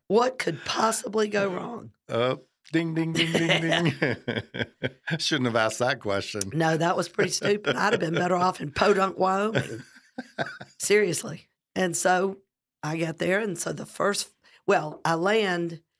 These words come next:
Speaker 1: and I think it started out, I land at gate A eleven.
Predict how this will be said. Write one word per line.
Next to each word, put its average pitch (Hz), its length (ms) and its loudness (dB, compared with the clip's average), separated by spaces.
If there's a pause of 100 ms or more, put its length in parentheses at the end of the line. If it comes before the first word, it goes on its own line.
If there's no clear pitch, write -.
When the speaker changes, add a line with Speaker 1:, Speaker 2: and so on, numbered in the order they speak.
(500)
Speaker 1:
and 156 80 -2
I - 40 0
think 208 180 0
it 208 100 0
started 175 440 0
out, 170 360 -2
I 151 60 2
land 170 420 0
at - 200 -10
gate 156 320 -4 (200)
A 185 200 4
eleven. 160 480 -2